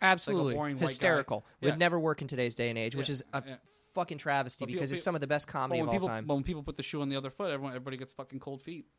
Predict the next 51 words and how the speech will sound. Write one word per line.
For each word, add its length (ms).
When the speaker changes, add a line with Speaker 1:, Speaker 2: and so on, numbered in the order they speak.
Speaker 1:
Well, 180
absolutely, 460
because 140
Speaker 2:
That's 40
a 40
Speaker 1:
they're 20
Speaker 2:
lot, 140
Speaker 1:
all 40
Speaker 2:
that's 140
a 40
lot 20
of, 60
Speaker 1:
pussies. 120
Speaker 2:
that's 140
a 40
lot 120
of 60
foot 220
metaphors. 680
Speaker 1:
Good. 640
Speaker 2:
<laughs> 160
But 160
anyway, 420
so 120
yeah, 120
I 40
mean, 140
that's 200
that. 280
Speaker 1:
You 60
Speaker 2:
Total 100
Speaker 1:
mentioned 100
Speaker 2:
hypocrisy 160
Speaker 1:
something 220
Speaker 2:
bullshit. 40
Speaker 1:
interesting 380
there, 140
Speaker 2:
Yeah, 40
Speaker 1:
though. 180
Speaker 2:
go 60
for 60
Speaker 1:
You 60
Speaker 2:
it. 60
Speaker 1:
said, 340
uh, 180
what 120
did 140
you 60
say? 220
You 80
said, 340